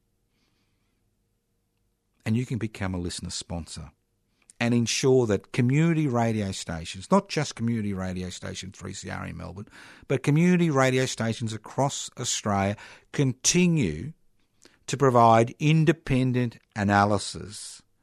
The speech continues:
free of the threat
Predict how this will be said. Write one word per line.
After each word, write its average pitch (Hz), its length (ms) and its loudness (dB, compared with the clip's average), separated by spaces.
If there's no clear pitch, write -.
free 151 840 4
of 113 120 -2
the 110 100 0
threat 113 520 2